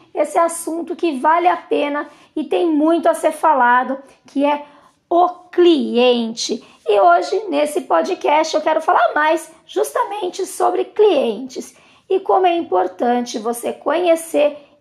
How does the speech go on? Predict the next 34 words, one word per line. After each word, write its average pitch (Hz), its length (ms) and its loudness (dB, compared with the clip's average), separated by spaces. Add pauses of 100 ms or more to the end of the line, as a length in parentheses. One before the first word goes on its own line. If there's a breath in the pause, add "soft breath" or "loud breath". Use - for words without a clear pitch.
e 415 240 2
cuidar 285 560 2
dos - 140 -8
seus - 200 -2
clientes 233 680 -2 (120)
atuais 269 920 2 (280 loud breath)
e 320 100 -6
dos 330 260 -2
prospects, - 1000 -4 (220 soft breath)
que - 80 -20
são - 160 0 (160)
aí 285 340 -2 (200)
as 285 260 0
empresas 294 1040 0
ou 269 140 0
pessoas 294 840 0 (220 loud breath)
que 339 100 -8
você 359 240 -2
acredita 302 680 -4
que 277 120 -8
pode 269 580 -2
se - 180 -8
transformar 294 720 0
aí 285 460 -2
em 320 240 -4
clientes. 262 840 0 (220 soft breath)
Então, 339 200 -2
podemos 330 400 0
dizer 330 360 2
aí 311 200 0
que 320 120 -16
são 330 200 0
os 330 140 -4
clientes 277 720 -2